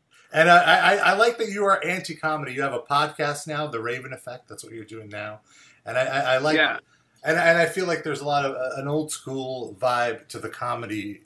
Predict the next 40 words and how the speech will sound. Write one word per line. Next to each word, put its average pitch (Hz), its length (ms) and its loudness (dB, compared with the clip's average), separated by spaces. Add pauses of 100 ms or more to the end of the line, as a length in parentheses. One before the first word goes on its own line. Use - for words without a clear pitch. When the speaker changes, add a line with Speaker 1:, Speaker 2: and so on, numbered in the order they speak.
Speaker 1:
you're 107 240 -6
into. 113 260 -6
What 127 160 -4
are 147 60 0
some 143 240 -2
of 117 120 -6
your 110 420 -2 (580)
favorite 123 360 0
comedies? 101 380 -2
Is 101 160 -6
The 120 80 -4
Jerk 180 320 6
one 214 120 6
of 214 60 4
them? 208 240 0
Uh, 123 280 -8
am, 135 80 -10
am 131 160 -6
I 139 80 -2
remembering 147 420 -4
this 147 140 -12
correctly? 147 400 -10 (1500)
Speaker 2:
Uh, 214 240 6
no, 233 160 8
that's 226 260 4
Disco's 214 460 -2
favorite 151 260 -4
mo-, 143 140 -6
or 147 140 -4
second 156 320 2
Speaker 1:
Okay. - 140 0
Speaker 2:
favorite 135 180 -4
movie. 127 400 -6 (400)
Speaker 1:
What, 139 220 2
what 143 140 8
is 131 120 -2
your, 143 80 -4
what's 196 240 2
Speaker 2:
Um, 180 40 -2
Speaker 1:
your 147 120 -6